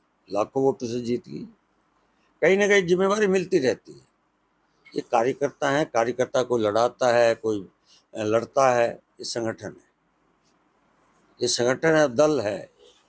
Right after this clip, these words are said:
एक व्यक्ति की पूंजी नहीं। इसलिए भारतीय जनता पार्टी ना तो किसी को किनारा करती है, ना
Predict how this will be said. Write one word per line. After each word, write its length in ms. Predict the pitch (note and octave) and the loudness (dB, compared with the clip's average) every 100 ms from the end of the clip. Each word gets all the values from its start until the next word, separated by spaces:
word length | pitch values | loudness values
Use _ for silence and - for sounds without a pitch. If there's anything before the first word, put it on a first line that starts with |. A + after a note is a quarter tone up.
| - | -8
एक 160 | C3+ B2 | -8 -4
व्यक्ति 340 | - - F3+ | -6 -2 -2
की 80 | D#3 | -2
पूंजी 320 | D3+ C3+ A2+ | -2 -2 -2
नहीं। 220 | F#2+ G#2 - _ _ _ _ _ _ _ _ | -2 -4 -6 _ _ _ _ _ _ _ _
इसलिए 160 | A#2 A2 | -6 -4
भारतीय 340 | G#2 G#2 D3 | -4 -6 -4
जनता 300 | B2 B2 - | -4 -2 -4
पार्टी 360 | - B2 A#2+ C3+ | -2 -2 0 -2
ना 200 | B2+ B2+ | 0 0
तो 160 | B2+ | -2
किसी 260 | A2+ G#2 A#2 | -10 -10 -8
को 220 | - C3 | -2 -2
किनारा 460 | - G#2+ F#2+ F#2 F#2 | -4 -8 -4 -2 -2
करती 380 | - F#2 - B2+ | -6 -14 -6 -2
है, 80 | D#3 | -2
ना 180 | A#2+ | -2